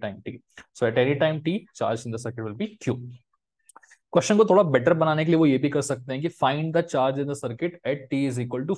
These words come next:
five। तो ऐसे में क्या करना है, देखो, charge in circuit at any time t तो आप निकाल चुके हो, अगर t is equal to five पे चाहिए तो इसी यहाँ तक सेम सॉल्व करने के बाद t की वैल्यू फ़ाइव पुट कर देंगे, सॉल्व कर देंगे, क्वेश्चन आगे हो जाएगा आपका, ठीक है?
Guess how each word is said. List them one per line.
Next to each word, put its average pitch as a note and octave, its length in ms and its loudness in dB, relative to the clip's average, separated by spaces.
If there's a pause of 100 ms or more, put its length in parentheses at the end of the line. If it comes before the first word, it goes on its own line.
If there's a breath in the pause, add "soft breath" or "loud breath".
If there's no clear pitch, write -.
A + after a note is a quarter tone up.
five। G2+ 300 -6 (1160)
तो C#3 60 4
ऐसे C3+ 160 2
में D#3+ 100 -2
क्या D3+ 100 0
करना C#3 300 -6
है, C#3+ 80 -16 (320)
देखो, D#3 280 -2 (260)
charge B2+ 260 2
in D#3+ 160 2
circuit D#3 320 -2
at - 140 -6
any C#3 140 -4 (100)
time D#3+ 220 -4
t D#3 120 0
तो E3+ 60 0
आप D3+ 140 0
निकाल A2+ 240 -6
चुके - 260 -14
हो, E2 140 -12 (160)
अगर A#2 340 -2
t D3+ 140 2
is C#3+ 120 -4
equal D3 220 -2
to D#3 120 -4
five D3+ 240 -2
पे F3 80 -2
चाहिए B2+ 320 -4
तो - 240 -10
इसी F3 480 -4
यहाँ C3 260 0
तक F#3 120 0
सेम F3+ 220 0
सॉल्व A#2 300 -2
करने G2+ 220 -6
के G#2 80 -6
बाद D#3 220 -4 (320 soft breath)
t F3 120 -4
की F3 80 -2
वैल्यू D#3+ 220 0
फ़ाइव B2 320 -4
पुट A#2+ 180 -10
कर A2 100 -6
देंगे, G#2 320 -6
सॉल्व C3 360 -2
कर D3 140 -2
देंगे, C3 200 -8
क्वेश्चन - 600 -8
आगे - 120 -10
हो - 280 -10
जाएगा - 280 -6
आपका, - 300 -14 (160)
ठीक - 120 -2
है? - 60 -8